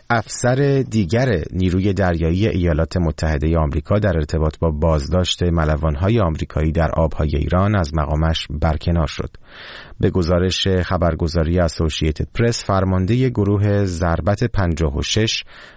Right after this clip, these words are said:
با دستور دریا سالار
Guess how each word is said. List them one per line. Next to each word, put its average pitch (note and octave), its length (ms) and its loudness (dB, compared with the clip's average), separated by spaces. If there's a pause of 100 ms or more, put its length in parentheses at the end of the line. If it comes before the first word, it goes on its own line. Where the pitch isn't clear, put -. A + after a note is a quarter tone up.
(100)
با A2 360 2
دستور G2 800 0
دریا E2+ 680 0
سالار D#2 520 0